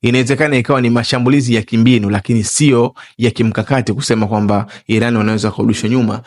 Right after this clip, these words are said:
katika kile ambacho wameshakifikia mpaka sasa hivi. Bila shaka bado tuna muda wa kuendelea kuangalia,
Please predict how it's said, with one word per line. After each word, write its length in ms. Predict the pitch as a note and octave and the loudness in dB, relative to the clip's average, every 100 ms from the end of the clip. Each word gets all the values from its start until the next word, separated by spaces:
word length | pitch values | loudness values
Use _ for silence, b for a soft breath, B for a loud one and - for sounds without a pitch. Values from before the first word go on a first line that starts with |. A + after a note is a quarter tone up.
| B B | B B
katika 280 | G#2 A2 G#2 | -6 -4 -4
kile 280 | C3+ A#2 G#2 | 0 0 0
ambacho 560 | G2 G2+ G#2 G#2 G2+ - b | -2 -2 -2 -2 -4 -8 b
wameshakifikia 880 | G#2+ G#2 - G2 F#2+ - G#2+ G2+ G2+ b b | -2 0 0 -2 -4 0 2 2 -2 b b
mpaka 360 | G2 G#2+ G2+ G2 | -6 -4 -4 -2
sasa 140 | A2 | 0
hivi. 220 | F#2 F2+ | -2 -2
Bila 180 | F2+ C#3 | -2 0
shaka 240 | D#3 C#3+ | 0 0
bado 160 | B2+ A#2 | 0 0
tuna 180 | A2+ A2+ | -2 0
muda 240 | B2 A2+ | 2 2
wa 60 | G#2+ | 2
kuendelea 340 | G#2+ G#2 G#2+ | 0 0 0
kuangalia, 600 | G2 G#2+ G#2 B2 B2+ A#2 | -2 -2 0 2 2 0